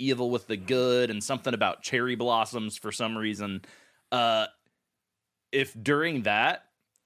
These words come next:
we would have seen what Michael was doing and had just, like, a little montage of him, like, in his little lair, like, seething or something, I would have been more okay with it.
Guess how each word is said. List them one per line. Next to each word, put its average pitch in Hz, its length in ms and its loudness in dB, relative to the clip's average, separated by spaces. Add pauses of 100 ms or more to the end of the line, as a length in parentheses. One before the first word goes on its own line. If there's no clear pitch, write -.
(180)
we 120 160 0
would 139 120 4
have 110 100 0
seen 123 420 -4
what 117 200 2
Michael 92 420 -2
was 160 200 -6
doing 208 380 -2 (320)
and 127 140 0
had 127 180 0
just, 120 140 -4
like, 117 140 2
a 120 60 2
little 117 240 2
montage 120 640 0
of 104 100 -4
him, 117 200 -2
like, 98 380 -2 (760)
in 110 160 -2
his 110 180 -6
little 113 320 -4
lair, 120 380 -2
like, 110 260 -4
seething 156 600 -8
or 170 140 -4
something, 190 580 -6
I 240 100 2
would 311 100 2
have 339 100 -4
been 359 140 -4
more 359 260 2
okay 381 280 2
with 185 200 4
it. 98 180 -8